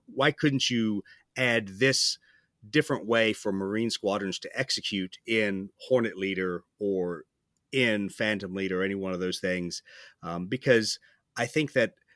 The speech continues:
that when you play a game, you not only should walk away enjoying it, but you should get, you know, at least a little bit of, I don't wanna say historical understanding, 'cause that always implies a level of simulation, but an understanding of what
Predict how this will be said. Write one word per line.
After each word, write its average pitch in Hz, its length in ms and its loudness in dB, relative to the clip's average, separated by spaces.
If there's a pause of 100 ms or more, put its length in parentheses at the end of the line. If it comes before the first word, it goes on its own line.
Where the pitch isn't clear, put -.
(140)
that 131 160 2
when 143 140 4
you 123 80 0
play 220 240 0
a 233 40 2
game, 147 220 2
you 139 60 4
not 139 160 2
only 131 140 0
should 104 280 -2
walk 117 260 0
away 107 300 6
enjoying 123 380 0
it, 101 80 -8
but 110 160 -4
you 117 60 -2
should 107 220 -6
get, 123 200 2 (440)
you 151 100 0
know, 120 120 4
at 123 140 0
least 214 300 4
a - 40 2
little 123 220 4
bit 107 200 2
of, 98 300 2
I 135 120 -2
don't 208 120 2
wanna 208 80 4
say 135 160 4
historical 131 560 2
understanding, 135 500 0
'cause 120 100 -10
that 110 120 2
always 110 240 0
implies 107 340 -4
a 104 60 -2
level 98 240 -2
of 90 80 -6
simulation, 98 640 -2 (640)
but 123 300 2
an 120 180 0
understanding 123 640 2
of 98 140 -2
what 107 220 0